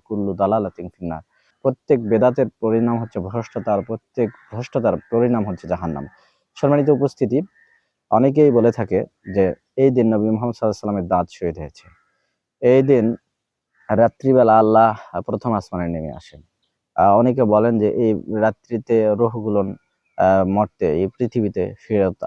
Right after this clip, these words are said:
আসে। আহ, আহ, অ-, অ-, অনেকে বলে যে এই দিনে,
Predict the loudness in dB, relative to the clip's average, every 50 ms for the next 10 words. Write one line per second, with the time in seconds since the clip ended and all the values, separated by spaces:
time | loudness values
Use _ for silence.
0 | -10 -10 -12 -12 -12 -14 -16 -16 _ _ _ _ _ _ _ _ _ _ -2 0
1 | 0 2 0 0 -4 -6 _ _ -10 -8 -8 -6 -6 -8 -8 -10 -12 -10 -8 -6
2 | -4 -4 -4 -4 -4 -2 -2 -2 0 2 2 2 2 2 2 4 2 2 2 0
3 | -2 -2 -4 -4 -4 -4 -2 -2 -2 0 -2 -2 -4 -4 -6 -8 -10